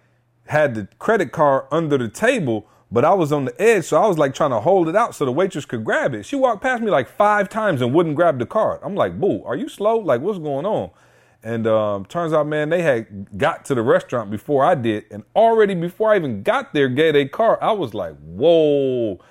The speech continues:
I was a little hurt, but, um, yeah, no, it was, uh, it was insane. But anyway, I say that to say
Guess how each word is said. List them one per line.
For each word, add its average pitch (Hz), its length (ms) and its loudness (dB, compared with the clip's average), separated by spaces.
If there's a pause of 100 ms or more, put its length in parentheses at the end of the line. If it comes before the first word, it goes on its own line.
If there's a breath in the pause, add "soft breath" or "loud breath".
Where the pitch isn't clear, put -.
(160 soft breath)
I 110 100 -2
was 117 260 -2
a 104 80 -2
little 156 340 4
hurt, 131 320 0 (340 soft breath)
but, 110 200 2
um, 101 500 0 (100)
yeah, 117 280 2
no, 104 200 2
it 131 120 2
was, 110 240 -6
uh, 104 280 2
it 131 60 0
was 110 240 -4
insane. 104 380 -6
But 95 120 -6
anyway, 123 300 -4
I 104 60 -2
say 123 180 -8
that 101 220 -6
to - 40 -20
say 90 280 -6